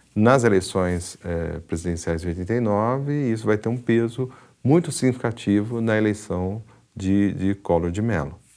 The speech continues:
Posteriormente, conforme o Breno colocou, a, a, a, vai aumentar isso, né, esse engajamento, e as, a bancada,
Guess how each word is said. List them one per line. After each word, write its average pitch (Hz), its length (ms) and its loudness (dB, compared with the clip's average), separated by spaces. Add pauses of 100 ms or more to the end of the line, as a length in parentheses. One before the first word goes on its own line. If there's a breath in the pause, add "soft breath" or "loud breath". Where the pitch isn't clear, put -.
(340 soft breath)
Posteriormente, 147 640 6
conforme 95 480 2
o 92 240 -2
Breno 92 280 -2
colocou, 113 380 2
a, 139 120 6
a, 107 680 6
a, - 40 -2
vai 110 480 6
aumentar 135 640 6
isso, 113 560 0
né, 104 260 0
esse 92 160 -6
engajamento, 110 640 2
e - 20 2
as, 120 120 0 (240)
a 95 100 0
bancada, 101 840 0